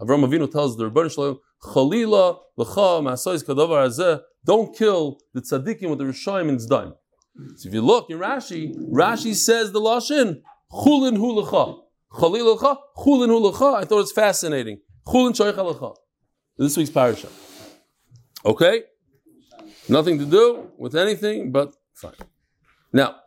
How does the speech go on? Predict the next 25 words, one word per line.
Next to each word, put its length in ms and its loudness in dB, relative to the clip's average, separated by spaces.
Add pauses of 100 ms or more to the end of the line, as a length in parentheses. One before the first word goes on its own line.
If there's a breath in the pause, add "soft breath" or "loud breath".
(380)
the 80 -4
Gemara 220 6
is 100 0
gonna 140 0
have 100 0
a 40 0
big 280 -4
problem 360 0
with 100 -12
this, 220 -6
'cause 220 -10
what 380 0
in 60 4
the 80 4
world 220 0
is 80 -6
the 80 -10
Chiddush? 440 -10 (840)
If 120 -10
I 280 2 (260)
take 200 -4
my 200 0
loaf 240 0
of 120 -6
bread, 200 -6